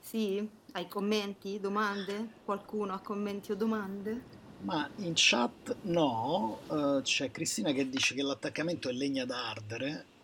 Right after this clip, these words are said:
Speaker 2: eh, faceva,
Speaker 1: Non la
Speaker 2: faceva
Speaker 1: sento, ho perso.
Speaker 2: Pronto, mi senti?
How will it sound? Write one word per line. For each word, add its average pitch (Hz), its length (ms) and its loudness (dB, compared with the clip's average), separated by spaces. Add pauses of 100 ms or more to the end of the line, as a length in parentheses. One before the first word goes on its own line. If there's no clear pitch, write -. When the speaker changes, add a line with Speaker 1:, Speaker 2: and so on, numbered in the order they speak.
(120)
Speaker 2:
eh, 104 140 -12 (480)
faceva, - 520 -6
Speaker 1:
Non 233 140 0
la 247 60 -2
Speaker 2:
faceva 254 260 -2
Speaker 1:
sento, 208 160 -8
ho 240 40 -6
perso. 196 520 -4 (400)
Speaker 2:
Pronto, 170 320 0
mi 135 100 -2
senti? 190 560 2